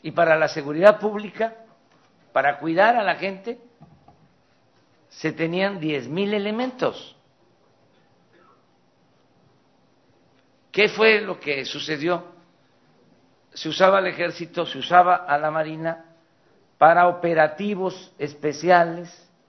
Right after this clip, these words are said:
vinculados sobre todo a el combate al narcotráfico, pero no a la seguridad pública.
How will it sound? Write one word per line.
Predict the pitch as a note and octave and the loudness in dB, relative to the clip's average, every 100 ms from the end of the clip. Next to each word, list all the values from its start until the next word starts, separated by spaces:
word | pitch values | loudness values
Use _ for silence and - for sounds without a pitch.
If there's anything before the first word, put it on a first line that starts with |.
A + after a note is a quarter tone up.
| _ _ _ _ _ | _ _ _ _ _
vinculados | E3+ E3 D#3+ D#3 E3 F3+ F#3 - | -10 -8 -6 -2 4 4 2 -4
sobre | E3 C#3+ C#3 | -4 -4 -6
todo | - E3 E3 E3 - _ _ _ _ _ _ _ _ _ _ _ | 0 0 0 -4 -14 _ _ _ _ _ _ _ _ _ _ _
a | - D#3 E3 D#3+ - - _ _ _ _ _ _ _ _ _ _ - | 0 2 2 0 -10 -20 _ _ _ _ _ _ _ _ _ _ -14
el | A#2 | -8
combate | D3 D3 D#3+ D#3+ | -8 2 2 2
al | D3+ | -2
narcotráfico, | D3+ C#3+ D3 D#3 D#3 C3+ - G2 _ _ _ _ _ _ _ _ _ _ _ _ _ _ _ | -2 -4 -6 -6 -6 -10 -20 -20 _ _ _ _ _ _ _ _ _ _ _ _ _ _ _
pero | - F#3+ G#3 G3+ | -2 0 0 -2
no | F3+ F3+ G#3+ A3+ - - _ _ _ _ _ _ _ _ _ _ _ | -2 -2 0 -2 -8 -20 _ _ _ _ _ _ _ _ _ _ _
a | - | -10
la | B2 | -8
seguridad | B2 C3 B2 D3 D3+ | -10 -12 -8 -8 -8
pública. | F3+ D#3+ G2+ G2+ | -14 -18 -20 -20